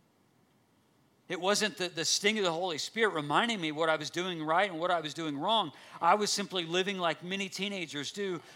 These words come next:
who don't have the Holy Spirit within them, just living by their impulses and their habits and their desires.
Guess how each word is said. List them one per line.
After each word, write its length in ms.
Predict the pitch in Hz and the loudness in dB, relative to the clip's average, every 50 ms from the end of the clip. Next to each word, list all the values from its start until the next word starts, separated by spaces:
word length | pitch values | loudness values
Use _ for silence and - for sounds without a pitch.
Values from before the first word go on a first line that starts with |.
| - | -10
who 140 | - 170 165 | -8 -8 -6
don't 360 | 120 - 160 170 220 233 - | -2 0 2 2 2 0 -2
have 220 | 151 151 151 139 127 | -2 0 0 0 0
the 80 | 127 | -2
Holy 240 | 117 135 143 139 127 | -6 -6 -6 -6 -4
Spirit 400 | 120 - - 143 139 131 123 113 | -6 -6 -6 -4 -4 -4 -4 -6
within 320 | 120 120 - 139 131 120 117 | -10 -10 -8 -6 -6 -6 -6
them, 180 | 117 113 107 - - - - - | -6 -8 -8 -12 -16 -18 -12 -8
just 260 | 170 160 - 143 156 | -6 -4 -4 -4 -2
living 280 | 165 175 165 208 185 | -2 -2 -2 -2 2
by 160 | 165 165 160 143 | 4 4 4 4
their 100 | 151 156 | 2 -2
impulses 680 | 147 175 185 170 143 156 151 143 131 - 131 113 117 | -2 -4 -6 -6 -4 -6 -6 -4 -6 -8 -8 -6 -6
and 120 | 139 135 135 | -6 -4 -4
their 120 | 135 127 | -4 -4
habits 640 | 120 143 165 170 147 117 107 - - - - - - _ _ _ _ _ _ _ _ _ _ - | -2 -2 -2 -2 -2 -4 -10 -8 -8 -10 -10 -10 -12 _ _ _ _ _ _ _ _ _ _ -6
and 120 | - 156 170 | -4 -2 0
their 120 | 170 160 | -2 -2
desires. 880 | 143 135 131 - 156 151 156 151 123 107 98 87 95 - - - - | -2 -4 -2 2 2 2 4 2 0 -2 -8 -12 -8 -8 -8 -8 -8